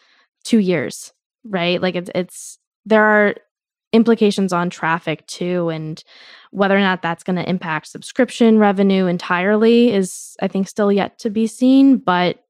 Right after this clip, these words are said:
you know, you can't deny that, like, people aren't spending much, as much time online, aren't spending as much time on their couch, um, or, you know, keeping their eyes glued to, to news sites. Um, what do you think?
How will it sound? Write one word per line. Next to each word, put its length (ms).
you 80
know, 100
you 160
can't 340
deny 420
that, 220
like, 460
people 300
aren't 200
spending 260
much, 480
as 160
much 260
time 560
online, 720
aren't 320
spending 280
as 120
much 200
time 200
on 80
their 120
couch, 500
um, 560
or, 340
you 100
know, 180
keeping 280
their 140
eyes 180
glued 440
to, 420
to 180
news 300
sites. 500
Um, 440
what 120
do 60
you 60
think? 340